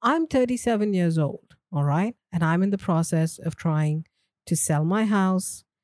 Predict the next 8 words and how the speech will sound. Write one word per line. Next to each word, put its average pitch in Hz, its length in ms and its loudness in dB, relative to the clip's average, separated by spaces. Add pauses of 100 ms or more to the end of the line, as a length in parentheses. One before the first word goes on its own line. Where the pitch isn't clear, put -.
(200)
and 196 500 0 (400)
buy 175 280 2
another 165 340 2
one. 143 300 -6 (440)
And 190 140 0
my 226 120 2
cousin 240 540 -2 (920)
had 170 540 0